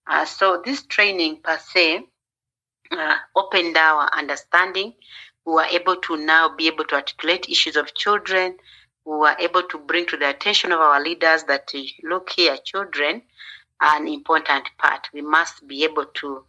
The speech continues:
front them in planning, in participation, such that we understand who they are and what they need to go through and what they should not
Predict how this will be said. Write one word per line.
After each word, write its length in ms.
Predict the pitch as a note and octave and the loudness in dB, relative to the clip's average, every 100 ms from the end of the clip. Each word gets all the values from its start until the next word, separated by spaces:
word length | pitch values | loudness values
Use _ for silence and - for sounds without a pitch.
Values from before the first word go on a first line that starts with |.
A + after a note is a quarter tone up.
| _ | _
front 460 | - F3+ G#3+ G#3 - | 0 2 2 -2 -6
them 300 | D3 D#3 A3+ - - - _ - | -4 -4 -6 -12 -14 -14 _ -4
in 380 | E3 D#3 D3+ - | -2 -2 -4 -6
planning, 720 | E3 F3+ F#3+ F#3 F3 E3+ E3 - - | 2 4 4 2 0 -2 -6 -14 -16
in 160 | D#3 D3+ | -14 -8
participation, 1000 | D3 - - - G#3 F#3+ - F3+ E3+ E3+ _ _ _ _ _ | -8 -8 -12 -2 2 4 4 4 2 -2 _ _ _ _ _
such 300 | - A#3 A#3 | -2 -2 0
that 220 | F#3 - | -4 -2
we 80 | E3 | -2
understand 720 | D#3+ E3 - - F#3 D#3+ D3+ - | -2 -4 -10 0 2 2 0 -6
who 180 | F#3 F#3 | -4 0
they 220 | D#3+ C#3+ | 0 0
are 340 | E3 F3 C#3+ - | 4 4 4 0
and 200 | D#3 D#3 | -2 -2
what 260 | D3 E3+ F3 - | 0 2 2 -2
they 120 | D3+ D3 | -8 -8
need 460 | C#3+ E3 F3 - | -4 -2 -2 -4
to 120 | D3+ | -12
go 200 | C#3+ E3 | -4 -2
through 500 | E3 - E3 D#3+ D3+ - - - - | -2 -2 0 0 -2 -10 -20 -8 0
and 260 | D#3 D3+ | 2 2
what 220 | D3 - D3+ | 2 2 2
they 100 | C#3+ | -2
should 240 | - C#3+ | -2 -4
not 240 | D3 C#3+ | -8 -10